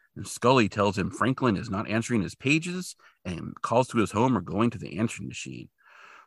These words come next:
And then she clarifies that Mulder believes that Cox killed those patients ten years ago and then disappeared and became Doctor Franklin. So she's kinda, in case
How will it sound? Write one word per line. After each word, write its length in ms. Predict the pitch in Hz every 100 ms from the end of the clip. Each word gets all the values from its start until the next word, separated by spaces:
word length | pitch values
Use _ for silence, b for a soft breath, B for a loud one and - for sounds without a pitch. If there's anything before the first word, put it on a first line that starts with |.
| -
And 140 | 95
then 80 | 127
she 140 | -
clarifies 580 | 95 214 226 170 131 117
that 180 | 107 98 - -
Mulder 380 | 120 175 175
believes 380 | 160 151 156 147
that 160 | 117 - -
Cox 540 | - 131 160 185 -
killed 400 | - 175 185 190
those 180 | 202 202
patients 460 | - 202 196 202 190
ten 220 | 208 202
years 260 | 202 196 196
ago 440 | - 196 202 202 _ _ _ -
and 320 | 90 87 92
then 180 | 117 151
disappeared 960 | 139 123 104 - - 180 220 226 226 202
and 160 | 107
became 680 | 95 - - 101 123 185 214
Doctor 360 | 214 254 - 269
Franklin. 680 | - 269 269 - 269 277 277 b b _
So 560 | - 104 92 90 82
she's 240 | - 113 -
kinda, 240 | 110 95
in 60 | 90
case 280 | - 98